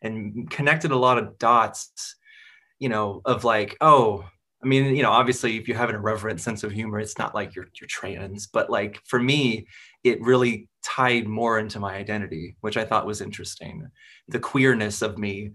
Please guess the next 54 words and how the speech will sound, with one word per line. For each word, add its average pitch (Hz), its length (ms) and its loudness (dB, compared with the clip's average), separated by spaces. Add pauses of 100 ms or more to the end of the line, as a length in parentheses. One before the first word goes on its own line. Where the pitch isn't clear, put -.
(760)
being 117 200 0
expressed - 760 -2
through 110 260 -4
the 107 160 -4
art 104 240 0
that 107 140 -4
I 104 80 -2
do 101 240 -8
and 101 80 -8
the 101 80 -4
art 107 300 -2
that 95 120 -10
I 98 80 -6
like. 95 540 -10
'Cause, 104 340 -6
God, 104 180 -6
you 131 120 -4
give 131 120 2
me 120 260 -6
a 101 60 -4
good 110 220 -4
absurd, 110 540 -4
like, 85 440 -8
joke 107 400 0 (360)
or 117 80 0
something, 117 400 -2
I, 120 320 2
I 120 60 0
just, 98 440 -8 (120)
oh 104 300 -2
my 90 200 -12
God. 92 360 -10 (200)
That 127 220 2
is 135 120 4
when 110 140 -2
I 107 80 -4
cannot, 98 420 -6
like, 90 260 -6
I 107 120 -2
laugh 107 360 0
till 101 200 -4
I 98 60 -2
cannot 95 440 -6
make 98 160 -8
a - 80 -14
noise, 80 460 -12
you 98 80 -8
know? 98 180 -2
It's 101 160 -6
those 107 220 -2
sorts - 240 -14
of - 120 -12
things. 160 400 -10
So, 78 280 -6